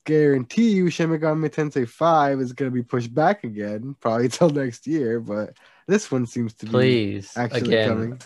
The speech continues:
Speaker 2: we've stressed this before on this podcast. Take your time, people. Take
Speaker 1: Delay
Speaker 2: your
Speaker 1: the
Speaker 2: time.
Speaker 1: game.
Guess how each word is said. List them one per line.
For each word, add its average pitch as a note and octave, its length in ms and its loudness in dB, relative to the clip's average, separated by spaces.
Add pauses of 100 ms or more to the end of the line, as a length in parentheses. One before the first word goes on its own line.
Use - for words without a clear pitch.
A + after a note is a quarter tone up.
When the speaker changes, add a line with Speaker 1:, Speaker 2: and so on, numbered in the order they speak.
(280)
Speaker 2:
we've G#2 180 -4
stressed A2 400 -2
this G#2+ 160 -14
before G#2 420 -4
on G2+ 180 -2
this - 460 -10 (220)
podcast. G2 720 -10 (880)
Take F3 220 0
your G3 80 4
time, F3 400 0
people. A2 520 -8 (160)
Take - 140 -2
Speaker 1:
Delay - 40 -6
Speaker 2:
your C#3+ 80 -2
Speaker 1:
the B2+ 60 -4
Speaker 2:
time. C3 300 -2
Speaker 1:
game. A#2 160 -10